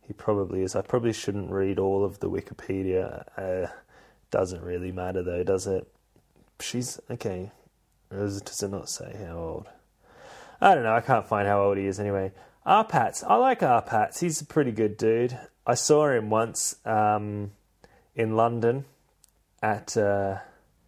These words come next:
Soho Theatre. He wasn't performing or anything. He was just there. He had a hat on and he had a,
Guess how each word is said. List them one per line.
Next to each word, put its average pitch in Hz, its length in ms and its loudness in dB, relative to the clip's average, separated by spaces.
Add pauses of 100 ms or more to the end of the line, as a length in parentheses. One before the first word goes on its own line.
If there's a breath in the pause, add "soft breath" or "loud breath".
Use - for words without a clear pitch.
(280)
Soho 135 640 4
Theatre. 117 500 2
He 127 120 4
wasn't 131 260 2
performing 123 540 2
or 104 100 2
anything. 101 260 -2
He 117 120 0
was 120 180 0
just - 260 0
there. 113 240 4
He 110 80 2
had 107 140 4
a 101 40 0
hat 123 280 4
on 160 240 2 (260)
and 117 160 2
he 117 100 0
had 117 200 4
a, 110 220 4